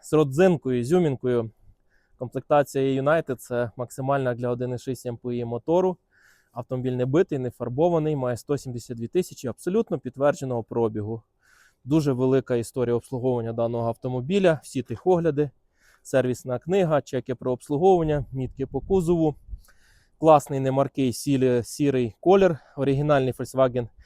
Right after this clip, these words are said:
шістнадцяті легкосплавні диски. Автомобіль без корозії, в рідній фарбі. Резини залишок дев'яносто-дев'яносто п'ять відсотків. Резина, гума літня. Гарне домашнє збережене авто.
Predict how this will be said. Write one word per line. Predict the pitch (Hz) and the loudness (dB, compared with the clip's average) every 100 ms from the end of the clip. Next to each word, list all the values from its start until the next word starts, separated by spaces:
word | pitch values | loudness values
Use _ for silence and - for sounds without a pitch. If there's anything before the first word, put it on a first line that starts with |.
| _ _ | _ _
шістнадцяті | - - 135 - 147 139 - 127 - 127 117 - - | -12 -4 -4 -2 0 0 -2 -8 -4 -4 -4 -8 -8
легкосплавні | 127 - 131 - 135 123 123 | -6 -6 -4 2 2 2 -2
диски. | 123 135 127 - 175 196 _ _ _ _ | 0 0 0 -2 -4 -4 _ _ _ _
Автомобіль | 143 175 170 170 | -4 -2 0 2
без | 135 147 135 | 4 4 4
корозії, | - 127 254 190 202 202 170 | -2 -4 -4 -4 -4 -4 -6
в | 147 | -10
рідній | 135 135 127 | -6 -6 -8
фарбі. | 120 139 131 131 175 208 _ _ _ _ _ - | -6 0 0 0 -2 -4 _ _ _ _ _ -6
Резини | 131 131 185 170 | -4 0 2 2
залишок | 135 156 147 - 135 - _ _ | 4 4 4 -2 -8 -10 _ _
дев'яносто-дев'яносто | 131 127 135 151 156 139 131 135 131 127 | -10 -6 -2 0 -2 -4 -6 -4 -6 -6
п'ять | - 123 | -2 -2
відсотків. | 123 - 185 - 180 - _ _ _ - | -4 -4 -4 0 -2 -4 _ _ _ -8
Резина, | 127 127 170 160 | -4 0 2 2
гума | 127 139 151 135 | 0 -2 0 0
літня. | 135 139 127 117 98 _ _ _ _ _ _ _ _ _ _ _ _ _ _ _ _ _ _ | 0 -4 -4 -6 -8 _ _ _ _ _ _ _ _ _ _ _ _ _ _ _ _ _ _
Гарне | 143 147 135 131 | 2 4 4 2
домашнє | 131 139 131 - 123 | 0 2 0 -2 -4
збережене | 131 135 127 123 127 | 0 2 2 0 -2
авто. | 123 117 131 127 170 | -4 -4 0 2 0